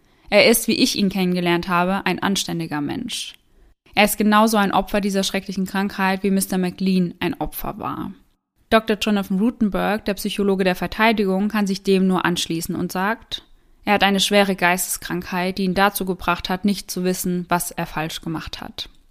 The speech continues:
Richter John Scofield sagt, Vincent habe nicht gewusst, dass er moralisch falsch handle. Er dachte, er würde in Selbstverteidigung agieren. Er sei sogar im Glauben gewesen, durch seine Tat die Welt gerettet zu haben.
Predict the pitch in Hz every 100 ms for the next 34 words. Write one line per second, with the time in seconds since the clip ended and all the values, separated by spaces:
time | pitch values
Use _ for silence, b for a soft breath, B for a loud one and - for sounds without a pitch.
0 | _ _ _ b - 262 220 208 214 190
1 | - 208 233 226 196 185 180 190 - 208
2 | 202 196 202 185 202 214 - 185 190 202
3 | - 180 180 180 175 175 175 170 - 180
4 | 165 - 165 - - - - - b b
5 | b - 190 202 202 240 208 196 208 190
6 | 190 190 190 - 185 185 170 165 165 -
7 | - - 160 - - - - _ _ _
8 | - 208 208 208 202 196 202 214 240 226
9 | 185 185 196 196 185 196 190 180 190 180
10 | 180 190 190 - 165 151 - - - 156
11 | - - - -